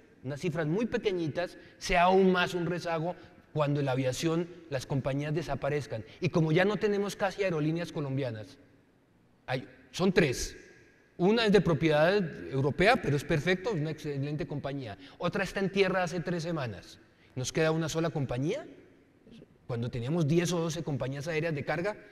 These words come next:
esa es la realidad nuestra. Sigamos, por favor, ya vamos a terminar.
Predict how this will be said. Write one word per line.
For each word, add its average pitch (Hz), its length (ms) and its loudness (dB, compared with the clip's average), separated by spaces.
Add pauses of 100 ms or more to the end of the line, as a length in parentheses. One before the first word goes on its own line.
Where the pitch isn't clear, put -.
(220)
esa 160 240 8
es 208 280 8
la 196 120 6
realidad 151 340 2
nuestra. 151 320 -4 (120)
Sigamos, 185 420 4
por 160 120 -6
favor, 156 320 -6 (160)
ya 143 160 -2
vamos 156 160 -4
a 139 60 -6
terminar. 143 460 -6